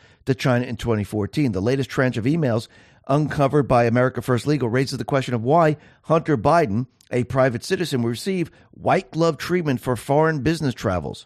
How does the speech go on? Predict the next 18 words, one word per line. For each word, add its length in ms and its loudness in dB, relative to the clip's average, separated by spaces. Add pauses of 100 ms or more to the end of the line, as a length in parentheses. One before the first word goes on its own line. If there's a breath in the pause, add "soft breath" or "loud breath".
And 220 -8
people 300 0
are 120 2
asking 360 0
this 140 0
question, 420 -2
why? 400 0 (520)
Why 300 -4
do 120 -2
they 140 0
get 200 -2
special 480 0
treatment? 560 -4 (760)
And 300 0
the 120 -6
other 120 -2
question 540 0
that 240 -8